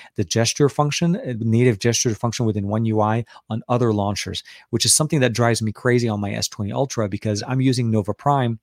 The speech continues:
and I can't use the One U I gestures or the standard Android ten gestures. I am limited to swiping up for where the buttons would be. So very, very, uh, painstaking process that I really would have, would have loved Samsung being able to fix that. But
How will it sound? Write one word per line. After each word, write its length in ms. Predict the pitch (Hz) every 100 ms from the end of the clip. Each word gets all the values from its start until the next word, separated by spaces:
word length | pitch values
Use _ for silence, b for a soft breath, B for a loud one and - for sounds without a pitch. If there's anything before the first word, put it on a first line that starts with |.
| _ _ -
and 80 | 117
I 80 | 113
can't 280 | - 156 175
use 400 | 120 147 135 -
the 140 | 135
One 240 | 110 120
U 160 | 110 110
I 120 | 104
gestures 440 | 101 143 - 101 92
or 120 | 95
the 80 | 92
standard 420 | - 113 110 104
Android 300 | 104 104 95
ten 160 | 104 98
gestures. 400 | 135 - 87 - B B -
I 100 | 127
am 180 | 127 -
limited 500 | 120 127 170 170 113
to 260 | - 117 135
swiping 520 | - - 127 135 123
up 120 | 120
for 180 | - 120
where 160 | 113 107
the 100 | 104
buttons 380 | 123 - 98 95
would 140 | 87
be. 180 | 101 101 _ _
So 280 | - 95 - _ _
very, 440 | 135 147 143 131 - b b b _
very, 380 | 113 147 160 147
uh, 220 | 127 117 - _ _
painstaking 720 | - 160 151 - 151 131 120
process 460 | 107 123 117 113 -
that 100 | 110
I 60 | 110
really 280 | 113 117
would 140 | 107 113
have, 220 | 98 101
would 180 | 123 113
have 140 | 98
loved 380 | 110 120 107 - B B B
Samsung 440 | - 123 113 117
being 120 | 113 110
able 160 | 107
to 40 | 98
fix 280 | - 127 -
that. 120 | 101
But 140 | -